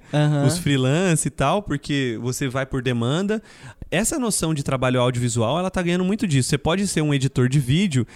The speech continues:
Speaker 2: e você trabalhar oferecendo serviço pros youtubers, por exemplo, né?
Speaker 1: Sim, é muito comum hoje, né?
Speaker 2: Muito comum, e é um trabalho em domicílio.
Speaker 1: Aham.
Speaker 2: É um trabalho que você não vai ter carteira assinada, você não vai ter férias, você não vai ter nada, mas você tá trabalhando em casa.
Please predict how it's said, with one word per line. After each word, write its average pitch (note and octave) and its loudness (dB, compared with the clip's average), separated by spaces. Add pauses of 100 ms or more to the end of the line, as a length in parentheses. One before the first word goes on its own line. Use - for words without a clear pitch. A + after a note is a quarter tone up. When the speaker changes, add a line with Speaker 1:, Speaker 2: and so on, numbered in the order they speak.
(140)
Speaker 2:
e - 2
você D3 4
trabalhar E3 2 (100)
oferecendo G3+ 0
serviço G3+ 0
pros G#3 2
youtubers, F#3+ 2
por C3 0
exemplo, A#2 0
né? C3 0
Speaker 1:
Sim, A#2 -4
é C3 -2
muito D#3+ -4
comum C#4+ -2
hoje, B2+ -2
né? C#3+ 2
Speaker 2:
Muito F#3+ 2
comum, A3+ 0
e - 2
é D3+ 2
um D#3+ 2
trabalho A#3 -2
em A#3+ -2
domicílio. D#4 -2 (120)
Speaker 1:
Aham. D3 0
Speaker 2:
É C#3 2
um D3+ 2
trabalho D#3 2
que - -6
você E3+ 2
não D3+ 0
vai D3 0
ter C#3+ -4
carteira C3+ -2
assinada, D#3+ 0
você B2+ -4
não B2+ -2
vai C3 0
ter C3+ -6
férias, C#3 -2
você C#3 -2
não C3 -2
vai C3 -2
ter E3+ -4
nada, E3+ -2
mas G3 -4
você - -10
tá A3 -2
trabalhando A3 -2
em B3 -6
casa. C3+ 0